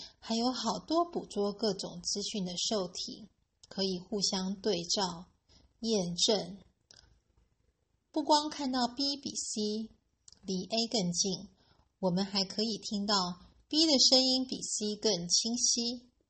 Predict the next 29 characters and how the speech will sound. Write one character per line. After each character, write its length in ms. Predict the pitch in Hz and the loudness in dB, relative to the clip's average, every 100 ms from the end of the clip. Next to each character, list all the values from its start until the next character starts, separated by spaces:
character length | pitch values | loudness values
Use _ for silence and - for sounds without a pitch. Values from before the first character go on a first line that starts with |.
| _ - - _ _ | _ -20 -20 _ _
接 160 | - 330 | 4 6
下 240 | 381 381 294 | 8 6 6
来 300 | 196 180 190 | 6 4 2
还 300 | - 190 196 | 0 -2 -2
可 180 | - | 0
以 180 | 220 240 - | 0 0 0
透 180 | 226 | -2
过 240 | 196 202 190 | 0 0 0
嗅 320 | - 277 202 | 2 2 2
觉 260 | 180 180 175 | 0 -2 -2
等 320 | 175 170 180 | -2 -6 -6
种 220 | 185 196 | -4 -2
种 320 | 214 - 175 | -4 -6 -8
触， 440 | - - 285 - - _ | -8 -4 -2 -4 -8 _
感 240 | 185 190 | -2 -2
触 380 | 175 - 220 - - - - - | -6 0 0 0 -8 -14 -16 -4
来 260 | 202 175 185 | 0 2 0
确 340 | - 262 220 | 0 2 4
认 320 | 214 208 190 | 4 2 0
其 320 | 190 - - | 4 4 4
他 380 | 185 - 214 208 214 | -4 -8 -6 -6 -6
感 240 | 185 - 180 | -6 -6 -4
官 200 | 208 208 | -2 -2
所 280 | - - - | -4 -6 -8
得 260 | - 180 | -6 -4
到 180 | 175 190 | 0 0
的 160 | 180 165 | -2 -8
资 300 | - - 233 | -8 -4 -4
讯。 520 | 220 - 208 175 190 | -4 -4 -6 -8 -16